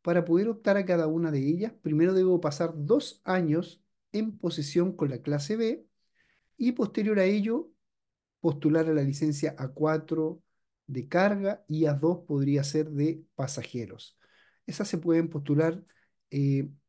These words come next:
en conjunto paralelamente. Desde ya ahora vamos a comentarle a todos nuestros alumnos que vamos en la lectura del libro El nuevo conductor profesional en la página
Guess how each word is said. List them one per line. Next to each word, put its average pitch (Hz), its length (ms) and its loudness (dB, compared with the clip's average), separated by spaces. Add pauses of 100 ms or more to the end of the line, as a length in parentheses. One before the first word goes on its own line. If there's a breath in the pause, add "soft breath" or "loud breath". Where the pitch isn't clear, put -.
(540)
en 175 160 2
conjunto 170 600 0
paralelamente. 127 800 -4 (960 soft breath)
Desde 208 720 4
ya 233 200 4
ahora 240 400 4
vamos 196 600 0
a 170 100 -2
comentarle 175 800 2
a 147 140 -2
todos 214 180 2
nuestros 208 320 -2
alumnos 185 400 2
que 180 320 2
vamos 165 580 -2
en 156 120 -2
la 143 80 0
lectura 214 480 -2
del 196 180 0
libro 180 280 0
El 160 100 2
nuevo 160 260 2
conductor 170 480 0
profesional 226 680 2 (680 soft breath)
en 233 200 2
la 214 180 2
página 220 680 0